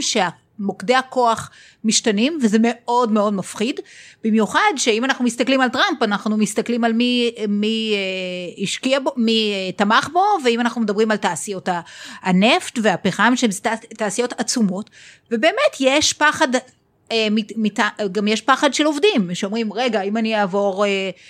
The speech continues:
אם הכל יעבור לאנרגיה מתחדשת, מה אני אעשה?"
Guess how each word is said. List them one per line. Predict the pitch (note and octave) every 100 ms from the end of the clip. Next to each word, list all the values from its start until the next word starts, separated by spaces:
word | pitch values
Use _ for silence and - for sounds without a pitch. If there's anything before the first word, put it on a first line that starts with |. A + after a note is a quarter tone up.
| A3 -
אם | A#3+ B3+
הכל | B3+ B3+
יעבור | C4+ A#3 A3 B3
לאנרגיה | B3 A3+ A#3+ A#3
מתחדשת, | A#3+ A#3 B3+ D#4 C4+ G#3+
מה | G3+ G3
אני | G#3+
אעשה?" | G#3+ -